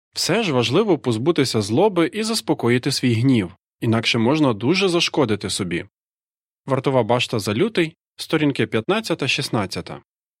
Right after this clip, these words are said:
У чому учень Марко є хорошим прикладом для юних братів? Марко охоче брався за нові завдання. Хоча йому, мабуть, було дуже боляче через суперечку між Павлом і Варнавою,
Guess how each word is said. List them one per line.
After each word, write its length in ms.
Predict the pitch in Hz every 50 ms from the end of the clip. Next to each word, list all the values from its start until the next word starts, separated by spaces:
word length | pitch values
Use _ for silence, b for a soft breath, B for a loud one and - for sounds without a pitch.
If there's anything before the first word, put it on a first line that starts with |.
| _ _ _ _ _ _ _ _ _ _ _ _ _ _ _ _ _ _ _ _ _ _ _ _ _ _ _ _ _ _ _ _ _ _
У 80 | - 180
чому 340 | - - 277 269 196 147 127
учень 340 | - 160 156 - 135 123
Марко 360 | 117 113 107 110 - - 254 240
є 140 | 165 135
хорошим 500 | 120 - - 123 135 185 233 - 262 254
прикладом 500 | 220 165 151 131 - 147 156 160 180 180
для 120 | 147 143 139
юних 360 | 117 104 107 107 107 104 110
братів? 460 | 117 156 160 156 - 135 113 92 85 - _ _ _ _ _ _ _ _ _ _ _ _ _ _ _ _ _ _ _ _ _ _ _ _ _ _ _ _ _ -
Марко 300 | 123 117 113 - 135 127
охоче 460 | - 127 117 - 180 202 214 - 214
брався 380 | 156 135 120 120 - - 151
за 120 | 139 139 135
нові 240 | 135 131 107 110 101
завдання. 640 | 104 113 110 120 123 117 110 101 95 87 78 - - _ _ _ _ _ _ _
Хоча 300 | _ - - 110 - 143
йому, 260 | 151 147 139 143 151 147
мабуть, 320 | 139 139 135 143 151 135
було 260 | 123 131 131 135 131
дуже 280 | 113 120 160 160 135 127
боляче 540 | 113 113 147 208 214 170 127 110 - 110 101
через 300 | - 117 107 110 101 -
суперечку 580 | - 120 - 120 123 156 165 156 - - -
між 200 | 113 110 110 -
Павлом 420 | - - 110 104 117 143 143 135 -
і 80 | 123
Варнавою, 680 | 107 104 104 113 127 175 214 208 160 120 101 95 90 87